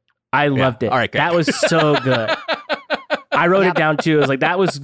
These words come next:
Speaker 1: that was so great to me." And then also, uh, when Heather and I would team up in Elden Ring and take down fucking, uh, dragons and shit, that was
Speaker 3: No.
Speaker 1: so fun.
Speaker 3: My, my gaming moment of the year is when I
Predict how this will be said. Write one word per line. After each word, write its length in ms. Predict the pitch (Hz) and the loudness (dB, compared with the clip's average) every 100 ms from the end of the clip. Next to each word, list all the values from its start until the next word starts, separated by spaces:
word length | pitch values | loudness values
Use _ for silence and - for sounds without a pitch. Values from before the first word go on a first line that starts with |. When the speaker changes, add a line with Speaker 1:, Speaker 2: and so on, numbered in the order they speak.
| 139 | -2
Speaker 1:
that 140 | 165 | 0
was 180 | 170 147 | 0 -2
so 280 | - 156 139 | -2 0 0
great 320 | 123 120 107 - | 0 -2 -4 -6
to 100 | 113 | -8
me." 200 | 95 - - - | -8 -12 -10 0
And 100 | 175 | 2
then 80 | 175 | 2
also, 440 | 185 208 180 151 139 | 2 2 2 2 0
uh, 160 | 147 151 160 - - - _ _ - 175 | -2 -4 -8 -18 -20 -20 _ _ -8 0
when 180 | 160 151 | 2 2
Heather 260 | 165 175 | 2 2
and 100 | 160 | 2
I 120 | 143 | 2
would 220 | 143 139 - | 0 -2 0
team 200 | 156 143 | 0 2
up 300 | 131 - - _ | 0 -4 -20 _
in 180 | 165 143 - | 0 0 2
Elden 300 | 143 143 131 | 2 2 2
Ring 180 | 120 117 | 0 0
and 120 | 117 | -2
take 180 | 143 131 | -2 0
down 560 | 135 123 120 123 139 - | 2 2 0 -2 -8 -10
fucking, 640 | - 131 135 120 113 113 - _ _ _ _ _ | -4 -2 0 0 0 -2 -6 _ _ _ _ _
uh, 480 | 135 123 113 107 87 - | 0 2 2 0 -2 -6
dragons 580 | 131 139 143 135 123 113 | -2 0 2 2 0 0
and 160 | 113 - | -2 -2
shit, 460 | - 113 95 - - | -2 -2 -4 -10 -4
that 200 | 143 135 | 0 2
was 200 | 139 131 | 0 0
Speaker 3:
No. 100 | 135 | 0
Speaker 1:
so 160 | 131 | 0
fun. 520 | 117 - 120 117 214 202 _ _ - | -2 -2 -2 -2 -6 -14 _ _ -4
Speaker 3:
My, 500 | 208 233 254 277 247 _ _ _ | 0 0 0 -2 -6 _ _ _
my 280 | 220 226 262 | -2 -2 -2
gaming 500 | 247 254 254 247 226 | -2 -2 0 0 0
moment 320 | 220 220 208 | -2 -2 -4
of 120 | 180 | -6
the 80 | 196 | -6
year 200 | 196 202 | -2 -2
is 180 | 190 - | -2 -4
when 120 | 196 | -4
I 140 | 180 | -4